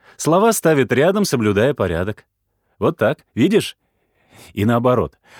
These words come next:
трудность китайского разговорного заключается в произношении. Тут главное — разница в интонации. Иное удивило бы меня. Что ж ты хочешь? Если хорошим тоном считается повысить тон,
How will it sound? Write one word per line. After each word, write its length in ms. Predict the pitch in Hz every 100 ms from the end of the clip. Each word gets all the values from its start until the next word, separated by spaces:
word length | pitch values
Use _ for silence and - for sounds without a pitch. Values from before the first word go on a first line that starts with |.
| -
трудность 560 | 135 151 180 104 95 -
китайского 560 | 120 135 135 - 104
разговорного 600 | 98 87 98 123 156 110 90
заключается 720 | - 87 - 110 131 - 117
в 60 |
произношении. 880 | - 107 95 104 107 107 80 65 64 _ _ _ _ _ _ _ -
Тут 240 | 135 170
главное — 540 | 123 104 76 71 65 - _
разница 640 | - 85 123 104 101 - 90
в 60 |
интонации. 760 | 90 90 87 90 - - 67 - _ _ _ _ _ _ _ _ _ _ _ _ _ -
Иное 400 | 147 175 185 180
удивило 480 | 165 151 139 127
бы 140 | 120 120
меня. 360 | 117 117 113 87 - -
Что 200 | - 139
ж 80 | -
ты 100 | 113
хочешь? 520 | - 101 - - - _ - -
Если 320 | 95 131 127
хорошим 480 | 120 123 127 - 113
тоном 320 | 107 120 107
считается 580 | 95 - - 107 95 -
повысить 600 | - 104 110 107 - -
тон, 260 | - 151 220